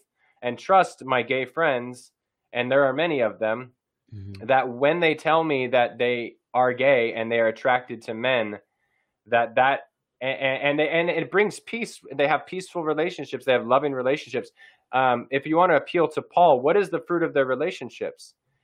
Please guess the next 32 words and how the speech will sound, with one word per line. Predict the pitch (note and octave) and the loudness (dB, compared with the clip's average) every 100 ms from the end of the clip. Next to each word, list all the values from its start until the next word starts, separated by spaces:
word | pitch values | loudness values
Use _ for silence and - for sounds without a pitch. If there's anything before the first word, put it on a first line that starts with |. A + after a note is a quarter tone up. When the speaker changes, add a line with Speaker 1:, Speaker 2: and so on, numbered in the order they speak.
| _ _ | _ _
Speaker 1:
It's | C3+ A#2 | -6 -4
Speaker 2:
Mm-hmm. | |
Speaker 1:
the | F3 | -6
same | - F#3+ G#3+ | 2 2 2
fruit | G3 G3 G#3 G#3+ | 0 0 0 2
that | E3 | 4
I | E3 | 4
have | D#3+ D#3+ D3 | 4 2 0
with | C#3+ | -4
my | C#3 C3+ | 0 2
wife. | B2+ A#2+ C#2+ - _ _ _ _ _ _ _ _ - | 2 0 0 -12 _ _ _ _ _ _ _ _ -10
And | C#3 | -4
so | F#3 | -2
this | F#3 F#3+ | -2 0
is, | |
again, | F#3+ E3 F#3 E3 | -2 2 2 4
why | D#3 | 4
I | C#3+ | 4
don't | C3+ D#3+ F3 | 2 0 0
start | - - F3+ C#3+ | -4 0 0 0
with | C3 | -4
the | |
Bible. | B2+ D#3 C#3 | 0 2 2
I | B2 | -2
start | - D#3 | -4 -4
with | C3+ | -4
listening | C3 D#3 C#3+ B2 | -6 -6 -6 -6
to | A2+ | -4
them, | D3 D3+ | -4 -2
and | B2 | -2
I | A2+ | -2
go, | A2+ A#2 A2 G2 | 2 2 2 -2